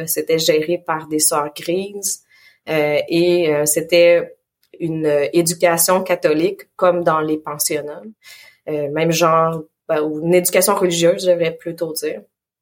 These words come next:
Et les enfants, euh, de religion anglicane, anglophone, euh, d'Odanak ont été dans les pensionnats, notamment en Ontario.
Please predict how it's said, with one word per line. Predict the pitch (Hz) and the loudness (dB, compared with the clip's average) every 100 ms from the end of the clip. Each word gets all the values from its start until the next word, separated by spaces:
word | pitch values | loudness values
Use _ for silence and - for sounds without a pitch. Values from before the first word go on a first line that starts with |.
| _ _ _ - | _ _ _ -2
Et | 180 202 | 0 2
les | 202 175 170 175 180 | 2 4 4 2 2
enfants, | 170 170 180 185 190 190 - - - _ - | 2 2 0 2 2 -2 -14 -20 -20 _ -6
euh, | 170 156 156 151 151 - | -2 0 0 0 -2 -2
de | 165 | -2
religion | 165 170 170 165 180 180 180 | 0 0 0 2 4 4 2
anglicane, | 175 175 175 170 180 170 185 180 - | 0 2 -4 -2 0 2 2 -2 0
anglophone, | 175 175 170 165 165 175 175 185 185 185 _ _ _ - | 0 0 0 -2 0 2 2 0 -4 -10 _ _ _ -12
euh, | 156 151 | -8 -6
d'Odanak | 151 175 175 156 165 180 - - | 0 2 2 2 0 0 -6 -4
ont | 170 175 | 2 4
été | 175 175 | 2 2
dans | 208 170 | 2 2
les | 165 | 0
pensionnats, | 165 165 180 165 160 170 | -2 -2 0 -2 -2 -2
notamment | 170 160 156 160 175 - | -2 -2 -4 -2 -4 -4
en | 156 151 | -8 -6
Ontario. | 160 160 147 156 156 220 | -6 -8 -8 -8 -12 -12